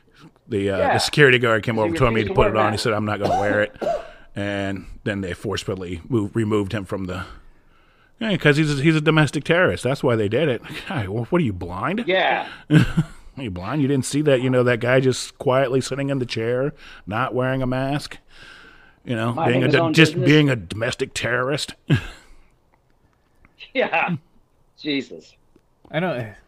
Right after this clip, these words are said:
Speaker 3: obviously, I don't think anybody that does that is, uh, any semblance of anyone of terroristic form or terroristic
Speaker 1: <laughs>
Speaker 3: adjacent. Um, but it's, it, it's a
Speaker 2: <coughs> Oh my
Speaker 3: stupid
Speaker 2: God,
Speaker 3: thing.
Speaker 2: you're,
Speaker 3: Like,
Speaker 2: you're spreading
Speaker 3: I don't,
Speaker 2: germs.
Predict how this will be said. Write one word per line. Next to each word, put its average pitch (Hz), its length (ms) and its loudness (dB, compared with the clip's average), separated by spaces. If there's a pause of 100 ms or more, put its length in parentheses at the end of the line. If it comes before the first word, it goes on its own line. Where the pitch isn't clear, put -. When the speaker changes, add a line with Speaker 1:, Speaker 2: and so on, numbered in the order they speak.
Speaker 3:
obviously, 139 540 2
I 110 40 0
don't 107 200 -2
think 101 260 -4
anybody 95 420 -2
that 90 200 -6
does 90 240 -6
that 90 280 -4
is, - 380 -12 (220)
uh, 95 120 -8 (160)
any 98 260 -6
semblance 95 580 -10
of 90 260 -10 (460)
anyone 95 360 -8
of 90 140 -12
terroristic 92 640 -10
form 95 540 -6
or 92 160 -4
terroristic 98 840 -6
Speaker 1:
<laughs> - 20 -20
Speaker 3:
adjacent. 95 800 -8 (800)
Um, 92 580 -4 (840)
but 123 200 0
it's, 117 280 -2
it, 110 520 -6
it's 107 200 -4
a 120 40 2
Speaker 2:
<coughs> - 40 8
Oh - 640 10
my - 180 2
Speaker 3:
stupid 185 280 6
Speaker 2:
God, 151 60 0
Speaker 3:
thing. 120 200 6
Speaker 2:
you're, 110 40 -2
Speaker 3:
Like, 104 200 -2
Speaker 2:
you're 220 120 -2
spreading 262 580 -2
Speaker 3:
I 202 80 10
don't, 214 120 10 (140)
Speaker 2:
germs. 170 140 -14